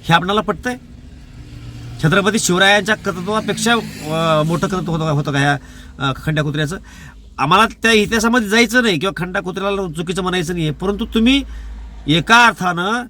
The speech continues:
धनगर समाजाचं नाव घेऊन छत्रपती शिवरायांपेक्षा खंड्या कुत्रा मोठा होता असं भासवण्याचा प्रयत्न करताय, हे चुकीचं नाही.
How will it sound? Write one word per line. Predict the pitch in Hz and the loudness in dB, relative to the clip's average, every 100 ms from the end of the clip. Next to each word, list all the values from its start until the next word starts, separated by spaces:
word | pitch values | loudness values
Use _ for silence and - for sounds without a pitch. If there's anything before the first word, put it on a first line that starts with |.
| - _ _ | -14 _ _
धनगर | 120 143 170 185 | -4 -2 0 -2
समाजाचं | 214 196 190 180 156 185 139 | -2 -2 0 0 0 0 0
नाव | 131 156 190 | 2 2 2
घेऊन | 139 147 196 | 0 -2 -2
छत्रपती | 160 151 147 170 190 | -4 -6 -8 -8 -6
शिवरायांपेक्षा | 156 147 160 196 165 156 - 208 | -4 -2 -2 -4 -6 -6 -4 -4
खंड्या | 160 160 190 | -4 -2 -4
कुत्रा | 208 202 202 | -4 -6 -6
मोठा | 190 208 | -4 -4
होता | 190 196 165 | -4 -2 -2
असं | 135 - | -2 -2
भासवण्याचा | 151 151 180 196 | -2 -2 -4 -8
प्रयत्न | 202 220 | -8 -6
करताय, | 233 220 - - - - - _ _ _ _ _ _ _ 139 | -6 -8 -12 -16 -20 -20 -20 _ _ _ _ _ _ _ -4
हे | |
चुकीचं | - 143 190 | 0 0 0
नाही. | 214 | -2